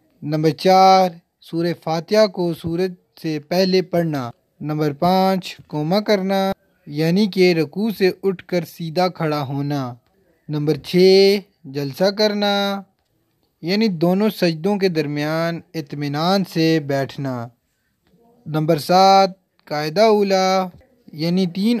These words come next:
और चार रकात वाली नमाज में दो रकातों के बाद तशहुद की मिकदार बैठना। नंबर आठ, दोनों कांधों में तशहुद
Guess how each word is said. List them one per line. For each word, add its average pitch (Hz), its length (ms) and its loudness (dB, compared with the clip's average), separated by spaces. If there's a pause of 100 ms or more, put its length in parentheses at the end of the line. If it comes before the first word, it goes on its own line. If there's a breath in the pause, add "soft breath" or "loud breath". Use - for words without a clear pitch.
और 190 180 4
चार 185 400 2 (300)
रकात 165 480 -4
वाली 156 220 -8
नमाज 151 540 -2
में 156 460 -4 (420 soft breath)
दो 170 320 2
रकातों 180 540 -2
के 170 180 -2
बाद 151 560 -2 (400)
तशहुद 165 460 -2
की 208 160 -8
मिकदार 170 580 2
बैठना। 143 500 -4 (640)
नंबर 147 400 -4 (160)
आठ, 190 460 4 (260)
दोनों 190 420 -4
कांधों 190 400 2
में 170 380 -4
तशहुद 165 600 -4